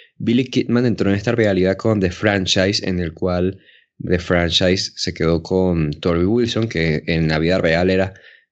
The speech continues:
la novia de Billy Kidman. Y,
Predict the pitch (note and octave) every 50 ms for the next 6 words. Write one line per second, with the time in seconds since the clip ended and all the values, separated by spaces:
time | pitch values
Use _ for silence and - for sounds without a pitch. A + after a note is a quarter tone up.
0 | _ _ _ _ _ - D#2 E2+ D#2+ D#2 E2 F2+ F#2 G2 G2+ F#2 E2+ D#2+ D#2+ D#2
1 | E2+ F2 F2 D#2+ E2 - G#2 - - E2 F#2 G2+ A2 A2 - - _ _ _ _
2 | _ _ _ _ _ _ G#2 G2+ G2+ G#2 A2+ C#3+ -